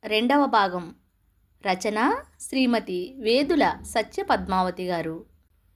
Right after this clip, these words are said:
ఇక కథలోకి వెళితే, రాత్రి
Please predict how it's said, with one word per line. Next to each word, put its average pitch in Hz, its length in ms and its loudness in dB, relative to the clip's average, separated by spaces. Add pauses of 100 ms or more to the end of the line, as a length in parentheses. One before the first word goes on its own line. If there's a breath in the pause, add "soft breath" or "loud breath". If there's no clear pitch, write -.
ఇక 277 260 2 (500)
కథలోకి 330 440 0
వెళితే, 226 640 0 (460)
రాత్రి 226 580 2